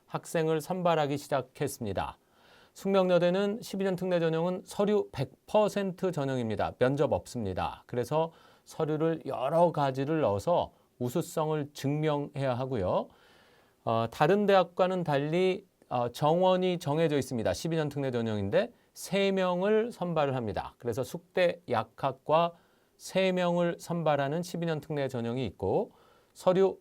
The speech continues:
백 퍼센트를 통한, 어, 선발 방식을 채택한다.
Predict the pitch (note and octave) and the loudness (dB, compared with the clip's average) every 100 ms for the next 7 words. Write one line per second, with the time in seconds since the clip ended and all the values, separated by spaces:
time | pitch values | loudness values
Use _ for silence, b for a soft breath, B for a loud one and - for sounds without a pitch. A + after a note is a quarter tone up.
0 | - C3+ B2 _ - E3+ E3 D#3 - D#3 | -4 -2 -2 _ 2 4 4 2 -4 -6
1 | D3+ - D3 C#3+ - C#3 D3+ F#3+ A3+ _ | -6 -6 -4 -4 -4 -4 -2 -2 -6 _
2 | _ _ _ - G2+ G2 - - E3+ D#3+ | _ _ _ -8 -6 -6 -8 -6 0 2
3 | D3 B2+ B2+ - C3 C3+ C3 - D#3 C3 | 2 0 -2 -4 -4 -2 -4 -8 -8 -6
4 | C3 A#2 A2 G#2+ - | -8 -4 -2 -2 -2